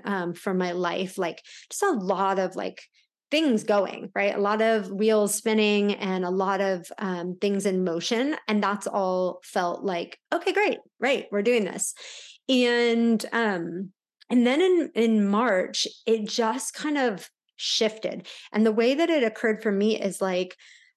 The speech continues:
I just wanted to be in flow. I didn't want to adhere to any time frames.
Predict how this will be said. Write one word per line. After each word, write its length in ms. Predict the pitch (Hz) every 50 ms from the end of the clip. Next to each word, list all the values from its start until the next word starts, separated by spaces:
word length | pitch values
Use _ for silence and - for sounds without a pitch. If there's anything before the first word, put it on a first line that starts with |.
| _ -
I 220 | - 220 233 226 220
just 720 | 190 190 - 214 226 220 233 269 285 269 - - - -
wanted 480 | 254 254 254 262 247 226 208 185 185 -
to 580 | - - 202 185 180 180 175 175 175 170 170 -
be 160 | 202 196 185
in 160 | 185 175 180
flow. 800 | 180 - - - - 180 185 180 190 220 269 330 370 370 359 - -
I 140 | 202 202 196
didn't 420 | 170 196 190 185 196 190 185 -
want 220 | 190 190 185 185
to 200 | - 208 - -
adhere 460 | 190 180 165 165 - - 196 196 196 190
to 180 | 190 - 214
any 280 | - 190 190 180 170 175
time 420 | - - - 254 285 294 285 269
frames. 560 | 277 - 285 269 277 277 277 269 269 262 254